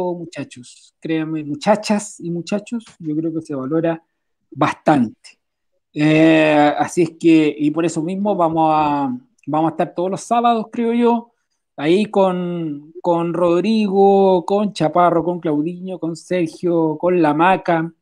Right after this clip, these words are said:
y con la gente que quiera estar. Si yo no tengo, no, insisto, si alguien se quiere unir aquí al, al streaming, no hay ningún problema, lo subimos,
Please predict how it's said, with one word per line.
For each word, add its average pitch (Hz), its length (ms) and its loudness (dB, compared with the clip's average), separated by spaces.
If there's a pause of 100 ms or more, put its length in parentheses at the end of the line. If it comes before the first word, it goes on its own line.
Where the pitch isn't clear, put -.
y 175 160 -4
con 196 240 0
la 185 100 0
gente 214 280 -2
que 208 100 -4
quiera 220 160 -4
estar. - 240 -2
Si 180 200 -10
yo 190 120 -2
no 180 80 -2
tengo, 190 360 -6
no, 190 320 -2 (180)
insisto, 214 580 -4 (540)
si - 200 -2
alguien 226 240 4
se 190 140 0
quiere 214 160 2
unir 202 280 0
aquí 226 360 0
al, 196 360 2
al 175 180 0
streaming, 220 540 -6
no 196 80 -6
hay 202 80 -6
ningún 185 340 -8
problema, 196 500 -4
lo 180 120 -4
subimos, 202 760 0